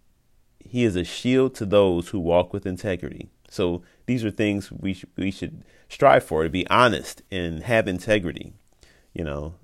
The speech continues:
Uh, so, uh, you know, that's, that's something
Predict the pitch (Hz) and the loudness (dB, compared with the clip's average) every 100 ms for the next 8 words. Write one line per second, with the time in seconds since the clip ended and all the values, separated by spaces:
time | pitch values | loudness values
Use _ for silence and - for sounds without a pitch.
0 | _ - 67 65 64 - - - - 80 | _ -12 -10 -10 -12 -14 -18 -14 -6 -4
1 | 73 - - - 78 69 80 90 - 92 | -2 -4 -4 -6 -8 -4 -2 -2 0 0
2 | 87 - 107 98 98 90 82 | 0 -4 -2 -2 -2 -4 -4